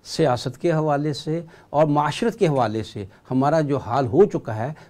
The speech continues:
तो मेरा जवाब यह है कि हम सर्वाइव नहीं कर सकते। लेकिन ये, उसकी वजह क्या है? उसकी वजह, जैसे कि मैंने अर्ज़ किया, ये हमारा निज़ाम है,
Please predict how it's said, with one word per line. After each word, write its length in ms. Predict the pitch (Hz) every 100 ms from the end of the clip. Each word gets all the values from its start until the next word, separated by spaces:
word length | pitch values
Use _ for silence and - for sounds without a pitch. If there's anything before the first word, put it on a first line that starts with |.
| _
तो 100 | 143
मेरा 220 | 135 156
जवाब 360 | 156 123 123 135
यह 140 | 131
है 60 | 151
कि 100 | 143
हम 100 | 120
सर्वाइव 460 | 110 107 101 110 98
नहीं 180 | 104
कर 140 | 117 -
सकते। 460 | - - - 92 - - - -
लेकिन 420 | 127 185 190 185
ये, 260 | 120 110 80 - - -
उसकी 220 | - 190
वजह 240 | 202 214
क्या 240 | 147 123 101
है? 140 | 104
उसकी 280 | - - 147
वजह, 280 | 147 160 156
जैसे 240 | 113 120 135
कि 80 | 135
मैंने 160 | 139
अर्ज़ 160 | 143 135
किया, 280 | 147 180 226 - -
ये 120 | 180
हमारा 380 | 139 123 127 175
निज़ाम 600 | 156 131 107 127 156 131
है, 260 | 92 82